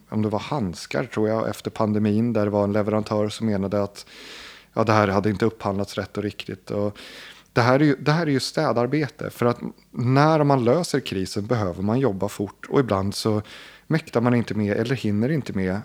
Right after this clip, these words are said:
att, eh, alltid göra allting på rätt sätt. Det är den här klassiska, ska vi göra, ska vi göra saker rätt eller ska vi göra rätt saker? Eh, det är en, en stor fråga man står när man ska lösa det. Och har du den approachen när,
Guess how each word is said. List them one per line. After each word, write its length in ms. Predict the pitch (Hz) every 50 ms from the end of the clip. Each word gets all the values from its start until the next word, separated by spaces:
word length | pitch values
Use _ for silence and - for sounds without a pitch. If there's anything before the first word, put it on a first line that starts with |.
| -
att, 500 | - - 101 - - _ - - - - - - - -
eh, 260 | 107 101 98 95 - -
alltid 360 | - 110 98 - - 98 92
göra 260 | 107 117 107 95 101
allting 240 | 98 95 - - 98
på 120 | - - 101
rätt 220 | 95 90 - -
sätt. 320 | - - - - - - -
Det 60 | -
är 40 | 131
den 80 | 135 131
här 80 | 120
klassiska, 520 | - - - 131 - - 127 - - - 101
ska 180 | - - 107
vi 80 | 101 110
göra, 300 | 110 107 98 104 104 104 - - - - - - - - - - - - - _
ska 200 | - - - 113
vi 100 | 101 110
göra 200 | 110 107 104 107
saker 360 | - - 117 107 - - 117 113
rätt 320 | 147 - - - - - -
eller 120 | - 107 104
ska 160 | - - 107
vi 80 | 98
göra 160 | 98 92 95 92
rätt 200 | 95 85 - -
saker? 500 | - 127 120 107 - - - - - - - -
Eh, 180 | - 110 104 104
det 160 | 101 101 113
är 160 | 113 104 95
en, 200 | 98 107 110 110
en 120 | - 107 101
stor 480 | - - - 143 117 104 98 92 92 -
fråga 420 | - - 104 104 104 104 110 101
man 140 | 95 92 92
står 280 | - - 135 113 104 90
när 100 | 92 92
man 120 | 92 90
ska 280 | - - - - - 98
lösa 380 | 90 110 104 92 - - -
det. 120 | - - - - - - - - - - - - - _ _ _ _ _ _ -
Och 100 | - -
har 340 | - - 156 170 175 165 143
du 120 | 117 110
den 240 | 95 104 101 98 92
approachen 680 | 87 95 - - 123 120 117 - - 98 92 92 92 -
när, 500 | - - 110 107 107 101 98 98 98 107